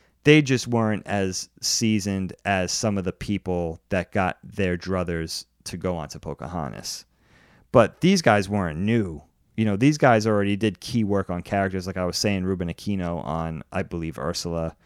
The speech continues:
which is a, Ursula was a feat of animation. I mean, think of Ursula. She was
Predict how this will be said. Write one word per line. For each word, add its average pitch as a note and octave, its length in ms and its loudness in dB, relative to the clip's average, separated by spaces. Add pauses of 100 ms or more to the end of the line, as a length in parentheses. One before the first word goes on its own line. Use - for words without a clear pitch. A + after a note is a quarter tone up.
(240)
which G2 160 -8
is F#2 100 -4
a, F#2 80 -6 (500)
Ursula D#3 300 4
was F#2 160 -6
a - 60 -12
feat A#2+ 320 0
of G2 80 0
animation. F#2+ 480 0
I E2+ 80 -2
mean, F#2 180 -2
think C3+ 220 -2
of G#2 120 -2
Ursula. F2+ 480 0
She A2 180 -2
was G#2 260 -2